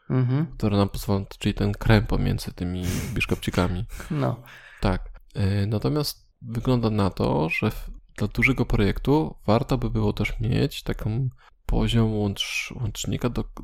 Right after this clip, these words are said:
Speaker 2: do komunikacji fuck-upów.
Speaker 1: Po-, f-, f-, f-, nie wiem, czy dobrze to <laughs> zrozumiałem.
Speaker 2: No, no, to takie, takie wyjątki, tak, które ci ukrywają,
Speaker 1: No
Speaker 2: że się coś
Speaker 1: wyjąt-,
Speaker 2: się
Speaker 1: tak,
Speaker 2: wywali.
Speaker 1: tak,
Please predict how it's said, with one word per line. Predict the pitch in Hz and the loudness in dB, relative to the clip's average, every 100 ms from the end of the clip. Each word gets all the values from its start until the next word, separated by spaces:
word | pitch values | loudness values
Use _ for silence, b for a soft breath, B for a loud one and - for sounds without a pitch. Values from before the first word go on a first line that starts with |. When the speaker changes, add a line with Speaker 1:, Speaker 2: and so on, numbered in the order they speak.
| - - | -12 -8
Speaker 2:
do | |
komunikacji | - 113 107 104 - 98 - | -6 -4 -2 -2 -2 -2 -4
fuck-upów. | - 156 123 - - - - - | -4 0 0 0 -6 -8 -16 -20
Speaker 1:
Po-, | - 147 131 127 117 113 113 | -10 -6 -2 -2 -4 -6 -8
f-, | 113 - - | -12 -14 -14
f-, | 123 - | -14 -12
f-, | 120 127 127 - - 139 131 127 127 127 | -14 -14 -16 -14 -16 -14 -10 -8 -6 -4
nie | 123 117 | -2 -2
wiem, | 113 | -2
czy | 127 | -2
dobrze | - - 120 | -2 -2 -6
to | - 127 | -2 -2
<laughs> | 139 | 2
zrozumiałem. | 127 127 117 107 110 | 2 2 0 0 -2
Speaker 2:
No, | 202 - | -6 -4
no, | 220 220 | -2 -2
to | - | -6
takie, | - 180 190 190 | -2 0 0 0
takie | 175 180 | 0 0
wyjątki, | 185 175 147 - | 0 0 0 -2
tak, | - 123 | 0 0
które | - 120 | 2 0
ci | - | 0
ukrywają, | 120 127 117 117 113 143 | -2 2 4 6 6 4
Speaker 1:
No | 139 | 4
Speaker 2:
że | |
się | |
coś | 165 | 4
Speaker 1:
wyjąt-, | 165 139 127 | 4 4 4
Speaker 2:
się | 113 | 2
Speaker 1:
tak, | |
Speaker 2:
wywali. | 113 110 113 131 147 - - | 4 4 4 0 -2 -6 -6
Speaker 1:
tak, | 127 - | -4 -6